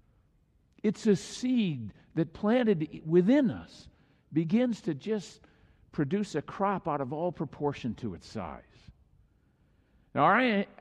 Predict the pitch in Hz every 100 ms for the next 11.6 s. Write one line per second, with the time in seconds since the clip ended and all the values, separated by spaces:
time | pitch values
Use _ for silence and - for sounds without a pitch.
0 | - 165 220 220 - 135 123 - 117 113
1 | - - 127 131 143 - 165 156 - 117
2 | 107 110 - _ _ _ 147 170 - -
3 | 190 170 139 - - - _ _ - 135
4 | 110 107 160 202 196 143 120 110 - -
5 | 151 156 156 135 107 - 120 113 127 160
6 | 151 104 98 82 95 _ - 175 165 127
7 | 87 - - _ - _ _ _ _ _
8 | _ _ _ _ _ _ _ _ _ _
9 | _ _ _ - 170 180 214 220 196 170
10 | - 190 202 170 143 147 143 233 196 -
11 | 190 185 220 185 -